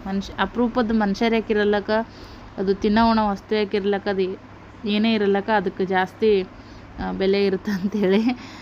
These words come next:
ಹಂಗಾಗೈತೆ ನೋಡ್ರಿ. ಹಿಂಗೆ ಅದೆಲ್ಲ ಮಿಕ್ಸ್ ಮಾಡ್ಕೊಂಡು ಆದ್ಮೇಲೆ ಮ್ಯಾಗ ಸುಮ್ಮ ಒಂದು ಹತ್ತರಿಂದ ಇಪ್ಪತ್ತು ಸೆಕೆಂಡ್ ಅಷ್ಟೇ ನಾನು ಅದ್ರ ಮ್ಯಾಗ ಮುಚ್ತೀನಿ ರೀ. ಅಂದ್ರೆ ಒಂದು ಸ್ವಲ್ಪ ಹಬೆ ಒಳಗೆ ಬೆಂದಂಗೆ ಆಗ್ತದಲ್ಲ, so ಹಾಗಾಗಿ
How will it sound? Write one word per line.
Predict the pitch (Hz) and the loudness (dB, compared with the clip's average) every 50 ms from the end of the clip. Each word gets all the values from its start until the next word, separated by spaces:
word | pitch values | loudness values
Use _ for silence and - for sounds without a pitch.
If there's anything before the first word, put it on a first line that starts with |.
| - - - - - | -18 -18 -12 -4 -2
ಹಂಗಾಗೈತೆ | 202 196 202 208 202 196 190 196 185 - | 0 2 2 2 2 4 2 0 0 -2
ನೋಡ್ರಿ. | 190 185 175 180 190 233 | -2 -2 -2 0 0 0
ಹಿಂಗೆ | 277 285 - - - 214 208 196 | 0 0 -2 -2 -2 -2 0 0
ಅದೆಲ್ಲ | 196 185 196 190 202 214 | 0 2 2 2 4 4
ಮಿಕ್ಸ್ | 220 208 208 208 - - | 4 2 0 0 0 0
ಮಾಡ್ಕೊಂಡು | 214 196 190 190 202 190 185 185 | 0 0 0 0 -2 0 2 2
ಆದ್ಮೇಲೆ | 185 185 180 185 185 185 220 254 - - - - - - - - - - | 2 2 0 -4 -4 -2 -2 -2 -2 -4 -10 -16 -16 -16 -16 -12 -4 0
ಮ್ಯಾಗ | 226 226 220 226 247 247 240 220 - - - - | 4 4 6 6 6 6 4 2 -2 -4 -6 -4
ಸುಮ್ಮ | 226 220 220 | 0 0 2
ಒಂದು | 220 208 180 190 190 190 190 190 190 | 0 0 -2 -2 -2 0 0 0 0
ಹತ್ತರಿಂದ | 196 185 - - - - 196 196 190 - 202 214 208 202 220 220 214 202 190 185 180 - - - - - - - - - - | -2 -4 -8 -14 -6 -4 -4 -4 -2 -2 -2 -2 0 2 4 4 6 6 4 2 0 -2 -10 -20 -20 -20 -20 -20 -20 -12 -10
ಇಪ್ಪತ್ತು | - - - - 208 202 - - | -10 -8 -2 -2 -2 -2 0 -2
ಸೆಕೆಂಡ್ | 208 190 - 214 220 208 196 | -2 0 0 0 0 0 0
ಅಷ್ಟೇ | 190 - - - 214 208 | 0 -2 -4 -2 -2 0
ನಾನು | 208 196 190 196 208 214 202 190 | 2 2 2 2 2 2 2 0
ಅದ್ರ | 170 180 180 | 0 -2 -2
ಮ್ಯಾಗ | 185 190 196 196 | 0 0 0 0
ಮುಚ್ತೀನಿ | 185 190 214 - - - 196 180 165 | 0 0 -2 -4 -4 -4 -4 -2 -2
ರೀ. | 165 170 170 - - - - - - - - - - - - - - - - - - - - - - - - - | -2 -4 -6 -8 -14 -16 -16 -16 -16 -16 -18 -18 -18 -18 -18 -18 -18 -18 -18 -18 -18 -20 -20 -20 -18 -18 -6 0
ಅಂದ್ರೆ | - 214 233 247 | 2 4 4 4
ಒಂದು | 240 220 - | 4 2 2
ಸ್ವಲ್ಪ | 214 208 202 - - 202 - 170 - - - - - - 226 | 2 0 0 0 -2 -2 -2 -4 -8 -14 -18 -18 -10 -2 0
ಹಬೆ | 202 190 185 208 208 202 | 0 4 4 4 4 4
ಒಳಗೆ | 196 190 185 202 208 196 180 | 4 2 2 2 0 0 0
ಬೆಂದಂಗೆ | 196 190 180 185 190 196 196 196 | 0 0 0 0 0 0 0 2
ಆಗ್ತದಲ್ಲ, | 185 185 185 180 - 185 170 180 185 208 226 233 - | 2 2 0 0 -4 -6 -4 -2 0 0 -2 -2 -2
so | 202 | -2
ಹಾಗಾಗಿ | 180 180 175 170 175 175 175 214 269 | -2 -2 -2 -2 -2 -2 -2 0 -2